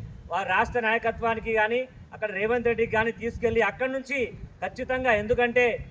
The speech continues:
ప్రతి గ్రామంలో కానీ, ప్రతి ఊర్లో కానీ, పట్టణాల్లో కానీ బీసీల సంఘం అనేది ఒక ఉధృతమైంది. కాబట్టి రేపు పొద్దుగాల స్థానికంగా ఎలక్షన్లో వెళ్ళాలంటే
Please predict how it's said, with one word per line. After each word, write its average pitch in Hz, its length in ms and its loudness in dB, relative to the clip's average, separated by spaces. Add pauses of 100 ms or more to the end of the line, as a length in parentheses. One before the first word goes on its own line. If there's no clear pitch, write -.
(120)
ప్రతి - 180 -6
గ్రామంలో 226 480 0
కానీ, 226 260 0
ప్రతి 220 240 -4
ఊర్లో 226 340 0
కానీ, 226 120 0 (100)
పట్టణాల్లో 220 320 -4
కానీ 214 140 -6 (220)
బీసీల 226 300 -2
సంఘం 214 360 -2
అనేది 208 240 0
ఒక 214 180 -4
ఉధృతమైంది. 208 580 -6
కాబట్టి 214 360 0 (420)
రేపు 220 200 2
పొద్దుగాల 262 400 2 (480)
స్థానికంగా 247 600 0
ఎలక్షన్లో 240 440 2
వెళ్ళాలంటే 247 520 4